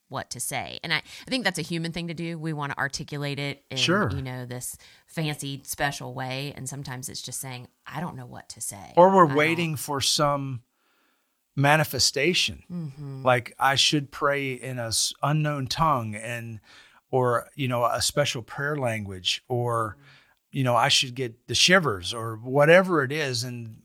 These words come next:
Speaker 2: "Oh man, that didn't happen. So I must not be praying in the Spirit." But that's not praying in the Spirit. It, it's, it's being in tune and enough to say, "Hey,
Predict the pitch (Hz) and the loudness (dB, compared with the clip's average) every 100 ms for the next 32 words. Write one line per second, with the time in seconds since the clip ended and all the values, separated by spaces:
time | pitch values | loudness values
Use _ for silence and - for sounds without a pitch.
0 | - 147 151 131 143 123 127 135 135 117 | -4 -2 0 -2 -4 -6 -8 -8 -8 -4
1 | 127 127 117 139 147 175 - 165 143 123 | -4 -4 -4 0 2 2 0 -2 -2 -4
2 | 113 - 131 123 107 95 - 139 131 90 | -8 -8 -8 -6 -8 -6 -6 -6 -6 -6
3 | _ - - - 139 131 170 196 175 170 | _ -20 -20 -8 -2 4 6 6 2 -4
4 | 170 - 151 139 123 101 - - 143 101 | -8 -10 -8 -6 -4 -4 -4 -6 -8 -8
5 | - - - - - 143 131 139 - - | -10 -20 -20 -20 -4 -2 -2 -4 -6 -8
6 | 127 - 156 175 143 - - 160 147 113 | -8 -2 0 2 0 -2 -4 -4 -2 -2
7 | 113 - _ _ _ 135 123 123 117 - | -4 -12 _ _ _ -2 0 -2 -6 -10
8 | - 127 131 139 - 135 - 123 131 139 | -6 -4 -2 -2 -2 -4 -2 -2 -4 -8